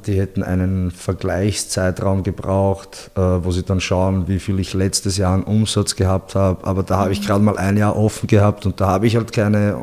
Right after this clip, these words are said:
Speaker 1: Umsätze und dann war das, also irgendwie wollten die so viele Sachen und dann war ich schon am Anfang ein bisschen,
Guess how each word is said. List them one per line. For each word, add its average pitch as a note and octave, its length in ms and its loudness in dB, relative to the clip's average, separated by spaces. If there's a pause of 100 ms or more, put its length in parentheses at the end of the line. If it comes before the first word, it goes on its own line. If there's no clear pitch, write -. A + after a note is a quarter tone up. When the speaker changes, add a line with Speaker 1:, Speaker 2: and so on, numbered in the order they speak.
(100)
Speaker 1:
Umsätze A2 720 0
und F#2+ 160 -2
dann G#2 120 2
war G2+ 160 0
das, G#2 240 -2 (440)
also G2+ 260 2
irgendwie A#2 460 4
wollten G2+ 280 2
die G2+ 80 2
so G2 300 2
viele G#2 240 2
Sachen G2 360 0
und G2 120 -2
dann G2+ 140 0
war G2+ 120 2
ich G2+ 140 -2
schon A2+ 100 2
am G#2+ 120 2
Anfang G#2 260 -2
ein - 40 -8
bisschen, G2+ 280 0